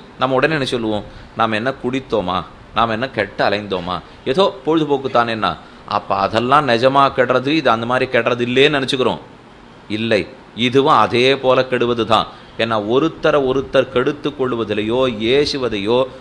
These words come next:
ஒரு குடும்பத்தை கெடுக்கிறதுக்கு திட்டம் போடுறதையோ பார்த்தா அது நாம கொலை செய்ததுக்கும் கொள்ளையடித்ததற்கும் சமந்தான். அதனால அதுக்கு இருக்கிற கிரௌரியம் நமக்கு தெரிய மாட்டேங்கிறது. இது எத்தனை குரூரமானதுன்னு நாம புரிஞ்சுக்கல. அதனாலதான் ரொம்ப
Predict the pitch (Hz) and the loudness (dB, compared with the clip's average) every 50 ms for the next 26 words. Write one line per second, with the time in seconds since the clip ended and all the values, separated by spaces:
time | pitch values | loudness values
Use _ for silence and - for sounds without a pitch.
0 | - - - 117 127 123 120 - 139 143 165 170 160 165 156 - - 135 - - | -16 -6 -2 0 0 0 0 -2 0 -2 0 2 2 0 0 2 -2 -4 -2 0
1 | 131 139 156 147 - 160 143 135 143 135 120 - - 123 120 - - 151 147 143 | 0 0 0 0 0 -2 -2 0 -2 -4 -4 -4 -4 -6 -6 -2 -4 -2 -2 2
2 | 139 135 131 127 127 120 120 117 107 87 - - 104 117 117 110 - - 104 107 | 0 0 2 2 0 0 0 0 0 -2 0 2 2 2 2 2 0 2 4 4
3 | 110 113 - - - - - - - - 110 110 110 110 101 101 104 113 127 139 | 4 4 2 -2 -12 -20 -20 -14 -4 -2 0 0 0 -2 0 0 2 4 4 4
4 | 143 143 143 - 143 139 147 147 143 147 139 139 131 139 131 135 135 135 160 165 | 2 0 0 2 2 4 4 2 2 0 -2 0 0 0 0 0 -2 -2 -4 -6
5 | 175 - 135 117 123 127 127 127 127 123 117 - 127 113 113 110 104 - 147 143 | -2 0 0 2 2 2 0 0 0 -2 -2 -2 -2 -2 -2 -2 -4 -4 -6 -6
6 | - - 120 120 123 120 117 - 87 - - - - - - - - 101 117 139 | -2 -2 -2 0 0 -4 -4 -4 -6 -6 -6 -14 -18 -20 -16 -8 -4 0 0 2
7 | 147 139 117 113 113 110 131 156 160 190 170 165 - - 151 147 170 196 208 202 | 4 4 2 2 0 0 -2 0 2 2 2 0 0 0 2 4 4 4 4 4
8 | 196 190 185 180 160 151 135 - 131 135 160 156 151 139 117 117 107 95 - - | 4 4 2 2 2 -2 0 0 0 0 2 2 0 0 0 0 0 -2 -4 -6
9 | - - - - - - 120 117 120 123 131 - - 175 175 165 - - - 147 | -8 -16 -20 -16 -10 -6 -4 0 0 0 0 0 0 0 0 0 0 -4 -4 0
10 | 147 156 160 156 160 156 151 147 147 147 139 135 135 147 160 175 165 143 123 120 | 2 4 4 4 4 4 4 4 4 4 2 0 0 -2 -2 2 2 0 0 0
11 | 101 - 131 147 156 147 147 147 127 104 85 - - - - - - - 120 131 | -4 -4 -2 -2 -2 -2 -2 -2 -2 -2 -2 -4 -6 -18 -20 -16 -4 -2 0 0
12 | 135 135 143 170 190 165 156 160 160 | 2 0 0 0 0 0 2 4 4